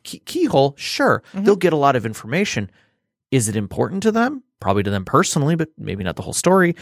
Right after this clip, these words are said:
Speaker 1: But it's neat.
Speaker 2: Mm-hmm.
Speaker 1: It's a, it's a nugget that gives them another facet into it. And it's just a matter of how deep do you look into that world of why it's there.
Speaker 2: Sure, sure.
Speaker 1: So I, I, I think, I think that's a good way to look at it, is that you don't have to paint the entire picture.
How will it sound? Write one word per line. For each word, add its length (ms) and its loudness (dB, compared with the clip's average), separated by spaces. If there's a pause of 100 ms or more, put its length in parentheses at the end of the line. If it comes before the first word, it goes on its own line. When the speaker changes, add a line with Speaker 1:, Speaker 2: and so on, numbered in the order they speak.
(120)
Speaker 1:
But 80 4
it's 140 -4
neat. 520 -4 (160)
Speaker 2:
Mm-hmm. 100 0
Speaker 1:
It's 120 0
a, 80 2 (180)
it's 160 0
a 60 6
nugget 500 2
that 140 -4
gives 180 0
them 100 -4
another 340 2
facet 640 -2
into 400 -6
it. 100 -8 (240)
And 100 2
it's 120 -2
just 160 -2
a 40 2
matter 300 4
of 80 2
how 380 2 (160)
deep 400 0
do 80 2
you 280 0
look 440 0
into 400 -2
that 260 -4
world 320 4
of 160 -6 (240)
why 840 -2 (400)
it's 220 2
there. 200 -2 (400)
Speaker 2:
Sure, 300 -4 (180)
sure. 200 -2
Speaker 1:
So 400 2 (120)
I, 160 0
I, 180 2
I 140 2
think, 400 -2
I 120 2
think 160 2
that's 180 2
a 40 0
good 320 2
way 220 2
to 80 0
look 300 -2
at 120 2
it, 120 -2
is 160 -4
that 140 -2
you 120 -2
don't 300 0
have 280 -2
to 60 -4
paint 340 -4
the 120 -6
entire 320 0
picture. 500 -6